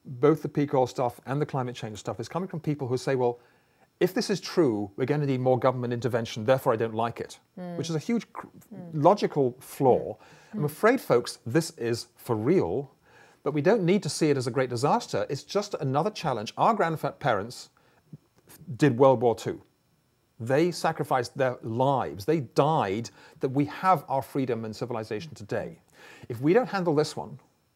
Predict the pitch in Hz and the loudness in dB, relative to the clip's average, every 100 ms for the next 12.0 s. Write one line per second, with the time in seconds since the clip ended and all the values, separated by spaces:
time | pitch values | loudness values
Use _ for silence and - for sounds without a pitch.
0 | _ _ _ _ _ _ _ - 127 175 | _ _ _ _ _ _ _ 0 4 4
1 | 190 131 151 135 - 135 - - 123 117 | 2 -2 -4 -4 -8 -10 -12 -10 -8 -8
2 | 113 107 120 - 110 101 107 104 98 98 | -12 -8 -8 -8 -14 -12 -12 -10 -12 -10
3 | 92 65 - _ _ _ _ _ _ _ | -10 -12 -20 _ _ _ _ _ _ _
4 | _ _ _ _ _ _ _ - 123 147 | _ _ _ _ _ _ _ -6 -4 -2
5 | - 76 120 170 170 180 165 151 - 131 | -6 -8 -2 -2 0 0 0 -2 -6 -10
6 | - - _ _ _ _ _ _ - - | -10 -18 _ _ _ _ _ _ -12 -8
7 | - 185 202 190 175 165 160 147 - 143 | 2 2 6 4 4 -4 0 0 0 -6
8 | - 175 180 160 143 - 147 - - _ | -4 -6 -6 -6 -6 -4 -6 -6 -20 _
9 | 131 123 143 147 131 - - - 143 127 | -6 -4 -2 -4 -6 -8 -10 -4 -4 -4
10 | 87 - _ _ _ - 180 - 196 208 | -12 -16 _ _ _ -12 -8 -2 -2 -2
11 | 185 170 180 170 190 185 104 98 139 | -4 -4 -4 -4 -4 -4 -8 -2 -4